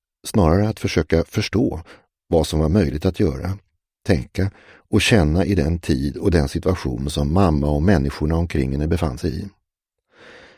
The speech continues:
Vilka värderingar och historiska faktorer låg bakom att man med en sån självklarhet skilde min mamma och otaliga andra barn vid samma tid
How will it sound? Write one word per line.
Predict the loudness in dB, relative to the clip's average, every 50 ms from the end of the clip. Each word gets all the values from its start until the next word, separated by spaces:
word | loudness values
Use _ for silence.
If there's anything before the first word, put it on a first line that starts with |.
| _ _ _ _ _ _ _ -4
Vilka | -2 -2 -2 -2 -2 0 0 2
värderingar | 4 4 4 4 2 2 2 2 2 2 2 2 2 2
och | 2 2
historiska | 2 2 0 0 0 0 0 2 0 -2 -2 -2 -2
faktorer | -2 -2 -2 -2 0 0 0 0 2 2 2 2 2
låg | 2 2 2 2 0 0
bakom | 2 2 0 0 -4 _ -6 -4 -4 -6 -6 -14 -20 -20 -20 _ _ _ _
att | -2 -2 0 2
man | 2 2 4
med | 4 2
en | 2
sån | 0 -2 -4 -2
självklarhet | 0 2 2 2 2 0 -4 -4 0 0 2 2 2 0 -2 -4
skilde | -4 -2 0 0 2 2 2 2
min | 2 2 2 2
mamma | 2 2 2 0 0 0 0 -2 -4 _ _ _ _ _ _ _ _ _ _ -2
och | 0 2 2 2
otaliga | 0 0 -2 -6 -4 -2 -2 -2 0 2 2 2 2 2
andra | 2 0 0 2 2 2
barn | 2 2 2 2
vid | 2 0
samma | 2 0 0 0 -2 -4
tid | -2 -2 -2 -2 -4 -6